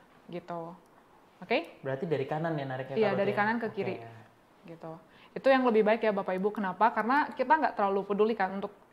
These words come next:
Speaker 1: ya udah, trendline masa lalu seperti apa. Kecuali kalau untuk pembelajaran ya kita kasih tahu. Tapi kalau untuk, eh, kita mau trading, kalau bisa dari kanan ke kiri.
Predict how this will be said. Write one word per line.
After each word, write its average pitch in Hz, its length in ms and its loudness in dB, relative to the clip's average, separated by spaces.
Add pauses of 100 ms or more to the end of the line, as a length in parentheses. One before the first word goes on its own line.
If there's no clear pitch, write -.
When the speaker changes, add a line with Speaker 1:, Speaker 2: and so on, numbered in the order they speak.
Speaker 1:
ya 180 160 -2
udah, 208 240 -4
trendline 208 320 0
masa 214 240 0
lalu 233 160 0
seperti 202 240 -4
apa. 208 240 -2
Kecuali 214 320 -2
kalau 202 320 4 (240)
untuk 208 160 -6
pembelajaran 208 560 2
ya 202 80 -2
kita 202 160 -6
kasih 214 220 -8
tahu. 180 160 -4
Tapi 226 180 -6
kalau 254 160 4
untuk, 220 240 -4 (380)
eh, 196 260 4
kita 208 160 -2
mau 202 160 0
trading, 226 560 0
kalau 196 160 0
bisa 190 160 -4
dari 208 160 0
kanan 190 320 -6
ke 196 80 -10
kiri. 180 200 -12